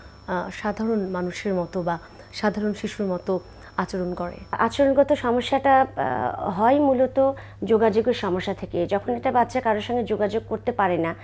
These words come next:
Speaker 1: জি।
Speaker 2: তখন হয়তো তার কথা বলার, আহ, জন্য সে হয়তো, আমরা যেটা করি, কাউকে ডাকতে গেলে হাত দিয়ে ডাক দিই, সে
Speaker 1: হুম।
Speaker 2: হয়তো জানে না,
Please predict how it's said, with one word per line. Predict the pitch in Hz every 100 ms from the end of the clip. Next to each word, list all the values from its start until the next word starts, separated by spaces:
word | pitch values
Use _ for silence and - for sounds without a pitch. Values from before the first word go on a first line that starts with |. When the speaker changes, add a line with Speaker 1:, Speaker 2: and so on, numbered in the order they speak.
| - -
Speaker 1:
জি। | 185
Speaker 2:
তখন | 233 277 277
হয়তো | 262 262 277
তার | 240 240
কথা | 226 220 247
বলার, | 254 262 269 - - - -
আহ, | 220
জন্য | 208 233 262 254 254 269
সে | - 262
হয়তো, | 254 254 269 277 - -
আমরা | 208 240 254
যেটা | 240 247
করি, | 240 196 160 - -
কাউকে | - 208 240
ডাকতে | 208 202 262
গেলে | 269 294 320 - -
হাত | - 214
দিয়ে | 185 190
ডাক | 175 - -
দিই, | 143 - -
সে | - 262
Speaker 1:
হুম। |
Speaker 2:
হয়তো | 254 254
জানে | 226 180 156
না, | 127 85